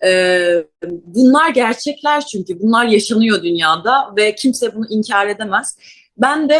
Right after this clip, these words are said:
en son yaptığım, yani Ne Gemiler Yaktım'dan önceki projem olan Gelsin Hayat Bildiği Gibi'den hem farklı bir karakter oynamak istediğim için hem de oynadığım karakter Fidan'ın acısını, e, aslında tüm dünyadaki kadınların acısı olarak insanlara anlatıp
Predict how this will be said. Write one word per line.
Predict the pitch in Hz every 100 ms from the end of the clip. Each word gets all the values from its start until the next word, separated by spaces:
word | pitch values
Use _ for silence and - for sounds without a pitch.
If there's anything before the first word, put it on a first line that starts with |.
| -
en | 269 320
son | 285 262
yaptığım, | 240 226 - 226 240 247
yani | 190 185 196
Ne | 214
Gemiler | 247 247 254
Yaktım'dan | 254 247 240 233 226
önceki | 220 233 240 247 277
projem | 240 226 226 220
olan | 220 220
Gelsin | 220 226 -
Hayat | 240 226 220 -
Bildiği | 226 202 247 226
Gibi'den | 208 233 285 262
hem | 392 370
farklı | 277 254 240
bir | 240
karakter | 226 220 208 214 208
oynamak | 190 185 185 -
istediğim | - 185 170 170 170
için | - 262 320 - - -
hem | 269 294 320
de | 302 339 - _ _ -
oynadığım | 240 262 240 294
karakter | 294 240 233 233 233
Fidan'ın | 254 233 247 262 269 - _ -
acısını, | 226 240 240 - 233 254 339 - _ _ _ _ -
e, | 190 233
aslında | 233 240 262 262
tüm | - 339 285
dünyadaki | 254 233 226 226 -
kadınların | 294 233 233 233 233
acısı | 214 220 226 277
olarak | 220 208 190 180 -
insanlara | 202 196 214 208 208 202 -
anlatıp | 214 240 240 240 285